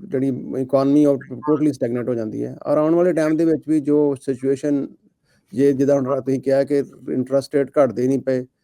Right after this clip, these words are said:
ਔਰ ਜੇ ਖਾਸ ਤਰੀਕੇ ਨਾਲ ਕੱਲ੍ਹ ਨੂੰ ਕੋਈ ਨਵਾਂ ਅਪਾਇੰਟਮੈਂਟ ਅਪਾਇੰਟ ਕਰਕੇ, ਅ, ਚੇਅਰਮੈਨ ਪਾਵਲ ਦੀ ਰਿਪਲੇਸਮੈਂਟ ਲਿਆਤੀ ਹੈ, ਜਿਹੜਾ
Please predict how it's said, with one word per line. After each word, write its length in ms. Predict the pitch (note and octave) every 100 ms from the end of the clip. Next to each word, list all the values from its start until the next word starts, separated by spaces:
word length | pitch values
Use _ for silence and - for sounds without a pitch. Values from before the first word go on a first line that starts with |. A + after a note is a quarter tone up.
| _ _
ਔਰ 140 | - C#3
ਜੇ 100 | D3
ਖਾਸ 360 | - C3 C3+ C3
ਤਰੀਕੇ 320 | D3 C#3 D#3
ਨਾਲ 140 | D3
ਕੱਲ੍ਹ 180 | C3+ C#3+
ਨੂੰ 80 | D3
ਕੋਈ 120 | C#3+
ਨਵਾਂ 380 | B2 B2 C#3 C#3
ਅਪਾਇੰਟਮੈਂਟ 460 | B2+ C3 C3 C3+ B2 - B2+
ਅਪਾਇੰਟ 380 | B2 B2+ C3 B2+
ਕਰਕੇ, 540 | C3+ B2 - C3 A#2+ - _ _ _ _ B2
ਅ, 40 |
ਚੇਅਰਮੈਨ 340 | - C#3+ D3
ਪਾਵਲ 300 | C3+ C3 B2+
ਦੀ 60 | C3+
ਰਿਪਲੇਸਮੈਂਟ 500 | - B2+ B2 C3 C3+
ਲਿਆਤੀ 380 | C3+ A#2 B2+ B2+
ਹੈ, 60 |
ਜਿਹੜਾ 300 | C3 C3 C#3